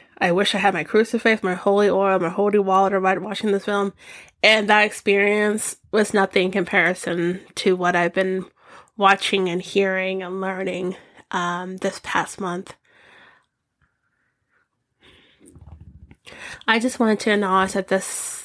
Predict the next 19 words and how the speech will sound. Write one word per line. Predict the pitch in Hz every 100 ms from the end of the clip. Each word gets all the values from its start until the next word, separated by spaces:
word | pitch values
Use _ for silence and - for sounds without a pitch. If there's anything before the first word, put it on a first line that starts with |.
| -
there's | 208 196
a | 208
lot | 202 202
of | 208
things | 202 196 190
that | 175 135 - - - - - -
has | 190 190
been | 190 190 185 - _ _ -
occurring | - - 196 196
in | 202
the | 202
world | 196 185 185 196 - - _ _ _ _ _ _ _ _ _ _ _ _ _ _ _ 233 -
that | 208 208
has | 202
caused | - - 190 190
a | 190
lot | 190 175 175
of | 151 170 180 - - -
pain, | - 196 190 185 185